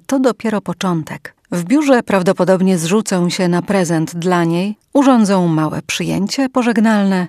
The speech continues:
będą życzyć jej powodzenia i wypiją za jej zdrowie. Potem zaczeka na autobus, który po raz ostatni zawiezie ją na stację.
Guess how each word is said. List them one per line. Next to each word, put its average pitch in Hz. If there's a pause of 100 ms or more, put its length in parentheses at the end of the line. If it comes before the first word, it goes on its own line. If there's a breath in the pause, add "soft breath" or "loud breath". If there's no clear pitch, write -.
będą 202
życzyć 170
jej 175
powodzenia 190
i 180
wypiją 220
za 190
jej 175
zdrowie. 160 (200)
Potem 180
zaczeka 214 (160)
na -
autobus, 208
który 214
po 214
raz 202
ostatni 196
zawiezie 185
ją 185
na 180
stację. 165